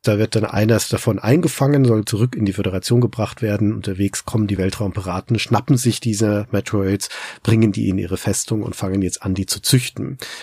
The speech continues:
um eine Biowaffe damit herzustellen. Das findet die Föderation gar nicht gut und schickt da also Truppen hin.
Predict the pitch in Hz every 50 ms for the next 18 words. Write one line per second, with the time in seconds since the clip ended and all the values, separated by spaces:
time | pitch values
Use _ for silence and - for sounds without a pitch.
0 | - - _ - 123 110 98 101 - 95 90 92 95 92 - 120 113 98 95 90
1 | - - - 90 - 80 87 92 90 - - - 208 - - - 87 78 - -
2 | 120 - - - - 107 110 107 104 98 - - 123 117 113 - 104 - - 113
3 | 107 95 98 90 - - 101 92 98 131 135 160 175 151 - - 156 143 135 120
4 | 110 - - 120 - - 110 98 - 98 95 92 95 - - - 143 - - 139
5 | 117 127 127 131